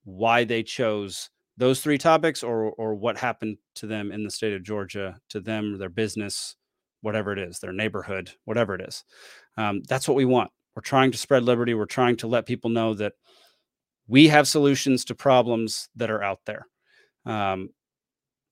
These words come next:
all of those problems that the government causes, we have solutions to them. And getting people to listen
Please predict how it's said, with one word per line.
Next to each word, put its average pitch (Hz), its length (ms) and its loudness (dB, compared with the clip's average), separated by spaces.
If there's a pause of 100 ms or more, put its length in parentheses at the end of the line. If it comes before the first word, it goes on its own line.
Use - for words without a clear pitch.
(140)
all 123 240 8
of 143 80 0
those 147 200 4
problems 120 400 4
that 104 80 -12
the 104 80 -16
government 110 360 -2
causes, 101 520 -6 (140)
we 180 280 4
have 143 380 4
solutions 120 600 -2
to 113 120 -8
them. 95 260 -10 (600)
And 107 380 -4 (1120)
getting 139 260 6
people 143 280 0
to 151 120 -2
listen 123 500 0